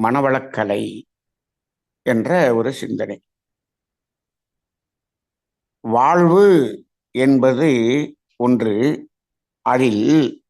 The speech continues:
வாழ்தல் என்பது ஒன்று.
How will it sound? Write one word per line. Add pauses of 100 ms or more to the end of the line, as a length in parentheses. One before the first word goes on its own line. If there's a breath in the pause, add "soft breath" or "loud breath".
(640)
வாழ்தல் (140)
என்பது (680)
ஒன்று.